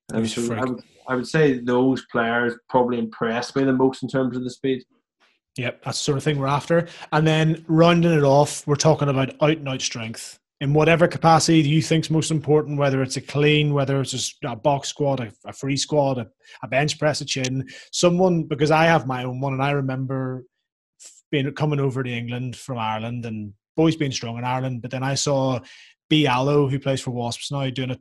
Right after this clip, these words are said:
Speaker 1: He, he was
Speaker 2: two hundred,
Speaker 1: with us.
Speaker 2: doing a two hundred and twenty kilo bench press, and there
Speaker 1: Yeah.
Speaker 2: were boys box squatting the same beside him, and I was like that. Couldn't believe it.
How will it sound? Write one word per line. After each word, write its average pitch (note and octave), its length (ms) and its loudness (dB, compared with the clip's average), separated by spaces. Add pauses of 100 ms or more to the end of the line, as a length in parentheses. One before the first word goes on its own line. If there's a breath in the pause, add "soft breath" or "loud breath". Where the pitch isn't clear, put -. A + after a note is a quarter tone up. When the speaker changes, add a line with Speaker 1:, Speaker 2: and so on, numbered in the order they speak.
Speaker 1:
He, E3 100 2
he E3 60 6
was E3 60 6
Speaker 2:
two E3 100 2
hundred, E3 220 2
Speaker 1:
with B2 120 -4
us. C#3+ 360 -2 (680)
Speaker 2:
doing E3 180 4
a C#3+ 60 0
two G#3 400 0
hundred F3+ 460 2
and F3 140 0
twenty D3+ 460 -2
kilo C#3+ 400 0
bench C3 340 -4
press, D3+ 440 0 (160)
and C3+ 100 -4
there C#3 60 -2
Speaker 1:
Yeah. C#3+ 60 2
Speaker 2:
were C3 100 -2
boys D3+ 420 2 (200)
box D3 240 4
squatting D3+ 460 4
the B2+ 80 -4
same B2+ 280 -4
beside A#2 320 -6
him, C3 180 -4
and B2 100 -8
I B2 140 -4
was A#2+ 160 -8
like A#2 200 -6
that. A#2+ 260 -6 (800)
Couldn't F3 280 4
believe C3 460 4
it. D3 100 2